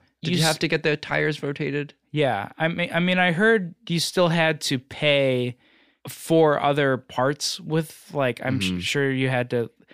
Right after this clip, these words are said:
Speaker 2: maybe your insurance spiked
Speaker 1: Yeah.
Speaker 2: 'cause you got a new car. Were there downsides to Oprah gifting you a new car? How was the energy in the room?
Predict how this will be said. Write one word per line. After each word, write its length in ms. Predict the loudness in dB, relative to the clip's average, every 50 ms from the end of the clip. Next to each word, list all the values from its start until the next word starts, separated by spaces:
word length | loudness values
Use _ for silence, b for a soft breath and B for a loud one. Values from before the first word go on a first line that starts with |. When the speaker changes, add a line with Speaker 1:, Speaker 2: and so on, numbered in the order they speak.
| b b b b b b b
Speaker 2:
maybe 160 | -4 -2 0
your 120 | 0 0 0
insurance 520 | 0 -2 -2 0 2 2 2 0 0 -2
spiked 760 | -2 -4 -4 -6 -6 -6 -4 -4 -4 -6 -8 -12 -16 -16 -16 _ _
Speaker 1:
Yeah. 320 | -6 -4 -2 -2 -2 -2 -4 -8 _
Speaker 2:
'cause 80 | -14 -10
you 100 | -8 -4
got 180 | -2 0 0
a 60 | 0 0
new 140 | 0 -2
car. 600 | -4 -4 -4 -2 -2 0 0 -2 -2 -6 -8 -10 -14 _ _ _ _ _ _ _ _ _ _ _ _ 2
Were 100 | 2 4
there 160 | 4 2 0
downsides 880 | 2 2 4 4 4 4 4 2 2 2 2 2 2 2 0 0 0 0
to 80 | 0
Oprah 400 | 2 4 2 2 2 2 -2 -2
gifting 400 | 0 0 -2 -2 -2 -2 -2 -2
you 160 | 0 0 0 0
a 60 | 0
new 180 | 0 -2 -2
car? 520 | -2 -2 -2 0 0 0 0 0 -2 -6 -8 _ _ _ _ _ _ _ _ _ _ _ _ _ -8
How 260 | -4 0 2 4 6
was 180 | 6 4 4 2
the 160 | 2 2 2
energy 440 | 4 2 2 0 0 0 -2 0 0
in 140 | 0 0 0
the 80 | 0 -2
room? 360 | 0 0 0 0 0 -2 -6